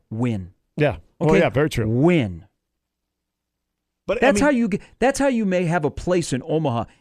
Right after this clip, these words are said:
Speaker 1: is you win. Would it be nice to have a presence? Yeah. When you're winning and you have a presence,
Speaker 2: Yeah.
Speaker 1: it can do a lot of work for you. But let's just,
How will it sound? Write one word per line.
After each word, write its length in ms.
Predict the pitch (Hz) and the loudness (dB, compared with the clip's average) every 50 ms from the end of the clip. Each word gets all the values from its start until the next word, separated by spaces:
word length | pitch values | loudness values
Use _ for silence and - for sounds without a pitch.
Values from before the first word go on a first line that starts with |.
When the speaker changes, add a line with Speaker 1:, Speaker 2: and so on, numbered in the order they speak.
| _ _ | _ _
Speaker 1:
is 220 | - 165 175 131 139 | -2 0 0 0 -2
you 100 | 170 160 | -2 -2
win. 440 | 147 139 135 139 165 165 135 95 - _ _ _ _ - | -2 -4 -4 -2 -2 -2 -2 -4 -8 _ _ _ _ -2
Would 100 | 185 220 | -2 0
it 40 | 190 | 0
be 80 | 226 220 | 0 0
nice 180 | 233 247 240 | 0 -2 -2
to 80 | - 233 | -2 -2
have 140 | 220 202 190 | -2 -4 -4
a 60 | 170 | -6
presence? 540 | - - 214 214 214 202 233 220 180 - 254 | -4 -2 -2 -2 -2 -2 -4 -6 -6 -2 -2
Yeah. 220 | 247 180 113 95 - _ _ _ _ _ _ _ _ - | 0 0 -2 -4 -10 _ _ _ _ _ _ _ _ -4
When 160 | 139 165 160 | -2 0 0
you're 100 | 160 147 | 0 0
winning 320 | 135 156 190 226 269 269 | 0 0 0 0 0 0
and 80 | 269 262 | -2 0
you 60 | 269 | 0
have 160 | 254 269 247 | 0 -2 -2
a 40 | 254 | -4
presence, 460 | - - 262 254 262 254 285 262 - | -2 0 0 0 0 0 -4 -4 -4
Speaker 2:
Yeah. 140 | - 98 78 - - | -6 -6 -6 -6 -6
Speaker 1:
it 140 | 180 156 | -6 -4
can 140 | - 208 196 185 | -2 -2 -2 0
do 140 | 214 214 | 0 0
a 40 | 214 | 2
lot 180 | 202 196 196 196 | 2 2 0 0
of 60 | 196 | 0
work 180 | 208 226 226 - | 0 0 -2 -2
for 160 | - 156 120 | -2 -2 -2
you. 60 | 101 - _ _ _ - | -4 -4 _ _ _ 0
But 100 | 247 262 | 0 2
let's 180 | 285 311 - - | 2 0 -2 -2
just, 340 | 339 311 - - - - | -4 -4 -4 -6 -12 -18